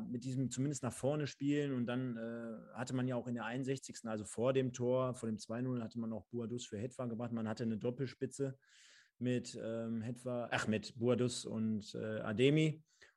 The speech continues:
und, äh, Boadus wurde gehalten im sechzehn Meter Raum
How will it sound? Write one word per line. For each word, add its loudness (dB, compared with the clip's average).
und, 2
äh, 2
Boadus 2
wurde 8
gehalten 6
im 6
sechzehn 2
Meter 2
Raum -2